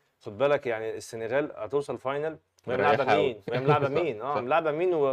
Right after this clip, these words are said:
Speaker 1: وقد إيه؟ بقى
Speaker 2: صح.
Speaker 1: منتخب مصر يوصل فاينل وهو كان مرشح للخروج في كل مرة.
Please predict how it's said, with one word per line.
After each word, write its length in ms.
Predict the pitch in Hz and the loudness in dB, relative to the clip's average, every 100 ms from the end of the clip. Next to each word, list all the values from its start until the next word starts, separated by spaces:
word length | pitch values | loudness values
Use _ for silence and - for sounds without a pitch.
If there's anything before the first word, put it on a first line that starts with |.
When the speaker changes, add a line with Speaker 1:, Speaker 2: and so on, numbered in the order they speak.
| 127 | 0
Speaker 1:
وقد 260 | 127 123 | -2 -4
إيه؟ 240 | 143 147 113 | -2 -2 -2
بقى 220 | 117 101 | -6 -6
Speaker 2:
صح. 80 | 117 | -4
Speaker 1:
منتخب 280 | 120 - | -4 -4
مصر 200 | 143 156 | -4 -2
يوصل 220 | 156 156 127 | -4 -4 -2
فاينل 280 | 156 160 | -2 0
وهو 300 | 135 151 160 - _ _ _ | 0 2 0 -2 _ _ _
كان 120 | 131 | -8
مرشح 480 | 123 123 165 - 131 | -2 4 4 2 -4
للخروج 440 | 120 - 123 139 151 | -4 -6 -4 -2 -4
في 140 | 135 | -6
كل 260 | 143 147 143 | 0 2 2
مرة. 300 | 135 107 | 0 -2